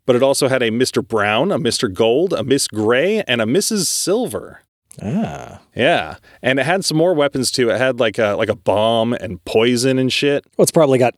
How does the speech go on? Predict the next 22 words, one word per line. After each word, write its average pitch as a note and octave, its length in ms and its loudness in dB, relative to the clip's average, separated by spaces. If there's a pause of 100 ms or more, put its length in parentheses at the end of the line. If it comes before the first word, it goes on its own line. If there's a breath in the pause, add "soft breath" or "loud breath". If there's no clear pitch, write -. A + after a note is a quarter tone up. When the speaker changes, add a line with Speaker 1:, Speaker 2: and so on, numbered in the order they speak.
(120)
Speaker 2:
ten A2 320 0
weapons, G2+ 440 0
I E2 100 -10
would D#2 80 -12
imagine, D#2+ 400 -10
then, D#2+ 180 -14
too, - 240 -2
right? - 100 -8
Speaker 1:
Yeah, E3+ 380 2 (140)
I, B2+ 140 0
I, - 20 0 (640)
I A2+ 60 0
should - 200 -2
hope D3+ 200 2
so. - 320 -4 (180)
Speaker 2:
I'd F4 140 2
like A4+ 160 4
to C4 80 4
play C4 260 4
it E3+ 80 2
with G2+ 140 0
ten F#2 360 -2